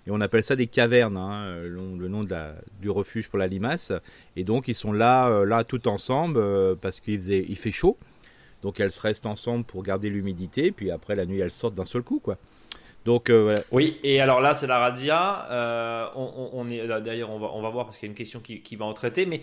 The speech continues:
Speaker 2: je reviens sur mes histoires de petits pois. Attention, parce que les jeunes pousses très, très tendres, et ben, les oiseaux, elles aiment bien,
Speaker 1: Mais
Speaker 2: hein,
Speaker 1: complètement,
Speaker 2: ils aiment
Speaker 1: bah,
Speaker 2: bien,
Speaker 1: non,
Speaker 2: par
Speaker 1: mais
Speaker 2: contre,
Speaker 1: ça
Speaker 2: c'est
Speaker 1: tire, hein, très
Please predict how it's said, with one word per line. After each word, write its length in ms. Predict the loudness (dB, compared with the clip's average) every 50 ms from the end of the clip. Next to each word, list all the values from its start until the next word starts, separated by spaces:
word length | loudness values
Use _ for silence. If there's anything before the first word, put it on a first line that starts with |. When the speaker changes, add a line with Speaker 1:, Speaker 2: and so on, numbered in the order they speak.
| -12 -16 -20 -10
Speaker 2:
je 100 | -4 -2
reviens 220 | 0 0 0 0
sur 160 | -2 -2 -4 -2
mes 100 | -2 -2
histoires 320 | -4 -4 -4 -4 -4 -4
de 80 | -4 -6
petits 200 | -8 -10 -14 -6
pois. 180 | -2 -2 -2
Attention, 340 | -2 -2 -6 -8 -8 -10 -10
parce 160 | -10 -10 -10
que 80 | -6 -6
les 120 | -6 -4
jeunes 240 | -4 -4 -4 -6 -8
pousses 300 | -10 -10 -10 -12 -12 -14
très, 360 | -14 -6 -2 0 2 2 0
très 200 | 0 -2 -4 -6
tendres, 400 | -4 -4 -4 -4 -2 -2 -2 -2
et 60 | 0
ben, 120 | 2 2 0
les 200 | 0 -2 -2 0
oiseaux, 260 | 0 0 0 0 -2
elles 140 | -2 -2 -4
aiment 120 | -6 -2
bien, 80 | 2 4
Speaker 1:
Mais 80 | 6
Speaker 2:
hein, 20 | 6
Speaker 1:
complètement, 340 | 6 6 6 6 6 4 4
Speaker 2:
ils 40 |
aiment 60 | 4 4
Speaker 1:
bah, 120 | 4 4
Speaker 2:
bien, 0 |
Speaker 1:
non, 80 | 4 4
Speaker 2:
par 80 | 2
Speaker 1:
mais 60 | 2
Speaker 2:
contre, 80 | 2 4
Speaker 1:
ça 80 | 2 2
Speaker 2:
c'est 40 |
Speaker 1:
tire, 240 | 2 2 0 0 2
hein, 80 | 0 -2
très 320 | 0 0 2 4 4 2